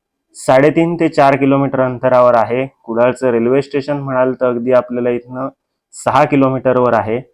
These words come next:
बाहेरच्या बाजूला आपण बघतोय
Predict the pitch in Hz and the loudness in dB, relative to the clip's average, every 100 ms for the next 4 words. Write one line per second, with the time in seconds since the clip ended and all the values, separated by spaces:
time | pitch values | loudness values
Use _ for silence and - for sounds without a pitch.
0 | _ _ _ _ _ - 113 131 143 165 | _ _ _ _ _ -4 2 4 4 4
1 | 151 143 147 143 147 143 127 120 - 139 | 4 4 4 2 2 -2 -4 -6 -2 0
2 | 143 | 2